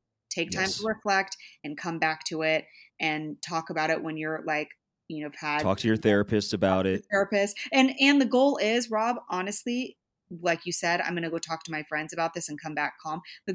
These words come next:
Speaker 1: goal is to be able to talk like that, like you do with your friends, in the discussion.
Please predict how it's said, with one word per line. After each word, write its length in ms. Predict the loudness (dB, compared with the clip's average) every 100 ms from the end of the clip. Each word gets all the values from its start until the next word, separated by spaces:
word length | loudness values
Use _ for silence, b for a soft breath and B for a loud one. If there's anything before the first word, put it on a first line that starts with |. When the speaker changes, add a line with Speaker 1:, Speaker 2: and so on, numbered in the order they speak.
| -4
Speaker 1:
goal 320 | 0 2 0 0
is 260 | 0 2
to 120 | 2 -2
be 300 | -8 -4 -2
able 160 | -2
to 100 | -6
talk 460 | -8 -6 -4 -4 -6
like 220 | -6 -6 -8 -4
that, 300 | 0 2 0 -4 _
like 220 | -6 -4
you 80 | -6
do 160 | -4 -6
with 160 | -6
your 80 | -10
friends, 460 | -8 -6 -4 -6 -8 _ _ _ _
in 260 | 0 0 0
the 60 | -4
discussion. 600 | 2 0 0 -10 -12